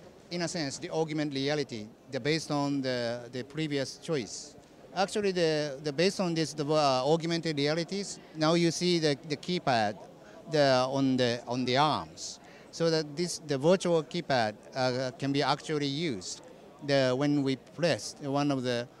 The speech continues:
the, the, the switch. So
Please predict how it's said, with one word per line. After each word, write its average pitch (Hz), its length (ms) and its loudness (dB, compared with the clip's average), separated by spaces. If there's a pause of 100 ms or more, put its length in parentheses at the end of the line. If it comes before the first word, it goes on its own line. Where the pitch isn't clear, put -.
(360)
the, 120 360 -2
the, 120 120 -6 (300)
the 123 80 -2
switch. - 500 -6 (960)
So 139 440 0